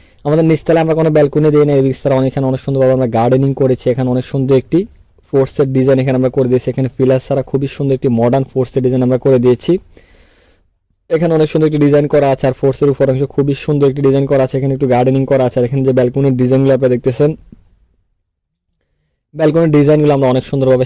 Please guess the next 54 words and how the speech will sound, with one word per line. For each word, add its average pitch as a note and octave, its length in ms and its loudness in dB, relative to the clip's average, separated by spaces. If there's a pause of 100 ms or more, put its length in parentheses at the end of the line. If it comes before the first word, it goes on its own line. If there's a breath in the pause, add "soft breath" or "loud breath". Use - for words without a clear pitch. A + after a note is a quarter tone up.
সাজিয়েছি। B2+ 280 -2
এখানে C3 180 -2
দেখতেছেন B2+ 280 -4
একটি C3 100 -4 (100)
রাউন্ড B2+ 280 0
স্ল্যাব C3 300 -2
দেওয়া B2 140 2
আছে, A#2 100 -10 (100)
খুবই C#3+ 200 0 (120)
সুন্দর D#3+ 260 -2
একটি C#3+ 140 -6
রাউন্ড B2+ 180 -2
স্ল্যাব C3 240 -2
এখানে B2+ 220 -2
দেওয়া B2 160 0
আছে। - 160 -8
এখানে B2+ 220 -6
ব্যালকনির B2 380 -2
ডিজাইনটি B2 360 -2
দেওয়া A#2+ 220 2
আছে, - 180 -6
আর B2 40 -4 (160)
সামনের B2 280 -2
অংশে B2 220 -4
বিল্ডিংটির A#2+ 340 -4
কালার A#2+ 280 -2
কম্বিনেশনটিও B2 560 0 (960 soft breath)
আমরা D3+ 180 0
অনেক D3 160 0
সুন্দরভাবে C#3+ 400 2
সাজিয়েছি। C3 260 0
আমরা C3+ 140 2
যদি C3+ 140 0
বিল্ডিংটি C3 260 -2 (140)
ফ্রন্ট C3+ 240 0 (100)
থেকে D3+ 200 0
দেখি, C3+ 200 -2
তাহলে C3 240 0
ফ্রন্ট C3 200 -2 (100)
এলিভেশনটি B2 420 -2
দেখতে B2 160 -4 (100)
খুবই C3+ 180 -2 (140)
সুন্দর D#3 300 -2
আপনারা C3 200 0
দেখতেছেন। B2+ 300 -4
দর্শক A#2+ 160 -8
বন্ধুরা, B2 180 -4
এখানে B2 180 -6
অনেক B2 140 -4
সুন্দর B2+ 160 -8
একটি B2+ 180 -4
রাস্টিক A#2 300 -8
টাইলস B2 260 -2
আমরা B2 120 -2